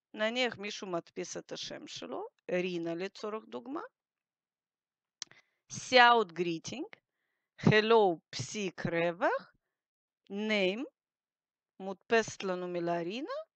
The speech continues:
וסימן קריאה. אז ככה אני משתמשת במערך של תווים.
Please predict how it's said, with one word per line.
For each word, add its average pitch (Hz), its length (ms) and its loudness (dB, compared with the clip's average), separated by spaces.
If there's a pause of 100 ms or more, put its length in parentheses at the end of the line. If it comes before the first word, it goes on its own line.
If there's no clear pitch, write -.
(140)
וסימן 214 1000 -6
קריאה. 180 300 -14 (840)
אז 233 120 0
ככה 349 300 4
אני 240 120 -6
משתמשת 302 580 -6 (120)
במערך 190 460 0
של - 240 -12
תווים. 170 440 -10